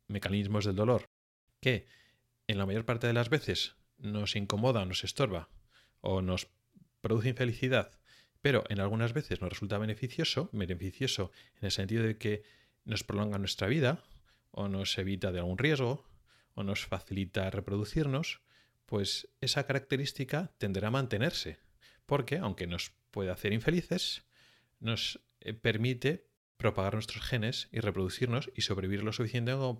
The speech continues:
como para tener hijos y que esos ge-, genes se propaguen en nuestra descendencia. Eso es lo que tenemos que entender. Es decir, no se trata de que una característica,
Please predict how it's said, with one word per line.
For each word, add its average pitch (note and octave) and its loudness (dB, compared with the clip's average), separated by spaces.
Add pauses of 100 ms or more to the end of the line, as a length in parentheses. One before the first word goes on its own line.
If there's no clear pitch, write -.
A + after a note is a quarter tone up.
como G#2+ 0
para A2 2 (240)
tener F#2+ -2
hijos - -4
y A2+ 0
que G2 -2
esos - -4
ge-, - -6
genes C3 -2 (380)
se - 0
propaguen G2 2
en G#2 0
nuestra F#2+ -4
descendencia. F2+ -4 (400)
Eso - -6
es - -2
lo A#2+ -4
que F#2 -6
tenemos F#2 -6
que - -4
entender. F2 -2 (220)
Es A2 -6
decir, A#2+ -4
no C#3+ -2
se C#3+ -2
trata C3 0
de A#2 -2
que A2+ -2 (560)
una A2+ -2
característica, G#2 2